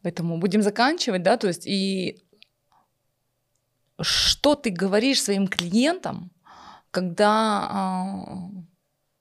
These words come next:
например, заканчивается какой-то процесс? Как вообще это происходит, контакт с клиентом?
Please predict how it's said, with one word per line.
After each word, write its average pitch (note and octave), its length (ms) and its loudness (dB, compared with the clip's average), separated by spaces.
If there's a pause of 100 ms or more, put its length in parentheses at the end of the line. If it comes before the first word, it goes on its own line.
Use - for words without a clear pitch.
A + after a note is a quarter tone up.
(720)
например, F3 480 -2
заканчивается F#3+ 580 -2
какой-то - 260 -8
процесс? - 640 -10 (640)
Как G#3 240 2
вообще - 260 -6
это - 140 -12
происходит, - 640 -10
контакт F3 440 -6
с - 80 -8
клиентом? E3 520 -14